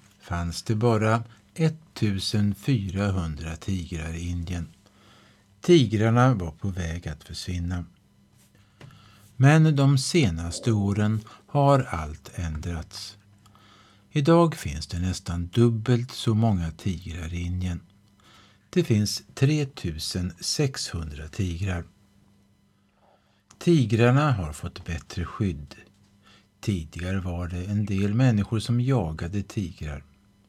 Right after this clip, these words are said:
Det fanns också folk som högg ner skogar där tigrarna levde. De gjorde det för att bygga där. Nu har sådant minskat.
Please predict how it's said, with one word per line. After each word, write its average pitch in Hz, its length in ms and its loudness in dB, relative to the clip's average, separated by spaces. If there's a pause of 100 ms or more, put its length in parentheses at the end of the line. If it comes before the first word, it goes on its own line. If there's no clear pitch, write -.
(680)
Det 170 140 4
fanns 95 480 -2
också 80 320 -8
folk 104 560 -4 (260)
som 147 240 0
högg 135 220 6
ner 87 240 0
skogar 101 720 -2
där 110 400 -2
tigrarna 80 800 -4
levde. 80 540 -10 (1500)
De 160 200 6
gjorde 113 300 6
det 85 300 -6
för 82 120 -8
att - 120 -14
bygga 98 580 -2
där. - 340 -14 (880)
Nu 156 160 4
har 104 240 4
sådant 73 500 -10
minskat. 85 840 -6